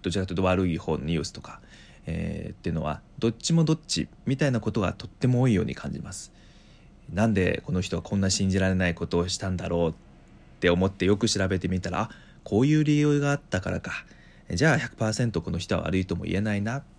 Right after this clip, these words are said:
これなら理解できなくもないな、みたいなことが多いです。例えば、まあ、飛行機で大暴れしたのは、えー、シーエーさんの態度がとても悪かっ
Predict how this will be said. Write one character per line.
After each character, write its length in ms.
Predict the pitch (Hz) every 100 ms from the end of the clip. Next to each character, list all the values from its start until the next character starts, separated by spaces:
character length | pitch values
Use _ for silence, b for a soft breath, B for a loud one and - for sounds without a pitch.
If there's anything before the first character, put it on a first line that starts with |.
| - - - - -
こ 120 | 120
れ 60 | 139
な 120 | 135
ら 60 |
理 80 | 101
解 180 | 101 101
で 100 | 87
き 120 | 95
な 100 | 110
く 80 | 98
も 100 | 90
な 160 | 98 113
い 60 |
な、 100 | 127
み 100 | 156
た 100 | 165
い 60 | 139
な 80 | 104
こ 100 | 101
と 80 | 92
が 220 | 90 - -
多 100 | 87
い 80 | 80
で 60 | -
す。 200 | - - b b b b b b - 92
例 100 | 113
え 20 |
ば、 240 | 90 - - b b b b b - -
ま 180 | 92 85
あ、 20 |
飛 140 | 85 -
行 160 | 113
機 100 | -
で 80 | 82
大 240 | 90 107
暴 120 | 98 90
れ 100 | 92
し 80 |
た 100 | -
の 100 | 98
は、 300 | 135 135 101 85
え 180 | 82 80
ー、 20 |
シ 240 | - 98
ー 120 | 90
エ 20 | 82
ー 40 |
さ 140 | - 80
ん 40 |
の 80 | 73
態 180 | 82 76
度 100 | -
が 60 |
と 100 | -
て 80 | 80
も 140 | 80
悪 140 | 82 87
か 120 |
っ 60 | -